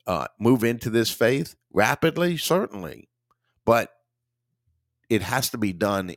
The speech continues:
in an appropriate manner, because how you move into the faith, it has to be in the same line that God laid out in the Bible. And there's enough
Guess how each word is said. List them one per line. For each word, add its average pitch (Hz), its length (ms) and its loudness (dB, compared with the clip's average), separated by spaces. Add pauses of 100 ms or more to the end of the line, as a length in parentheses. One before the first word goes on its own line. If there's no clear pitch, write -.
in 104 360 -6 (100)
an 87 140 -6
appropriate 82 580 -4
manner, 85 380 -6
because 78 640 -4 (880)
how 113 400 0
you 98 640 -2 (920)
move 101 280 0
into 92 240 -2
the 76 100 -4
faith, 85 760 -4 (920)
it 101 140 0
has - 320 -4
to 95 120 -6
be 92 220 -2
in 87 140 -4
the 78 80 -6
same 90 340 -2
line 82 680 -6 (560)
that 82 160 -4
God 87 240 0
laid 76 240 -6
out 71 160 -8
in - 100 -20
the 69 80 -18
Bible. 80 560 -12
And 80 160 -8
there's 73 240 -8
enough 76 420 -4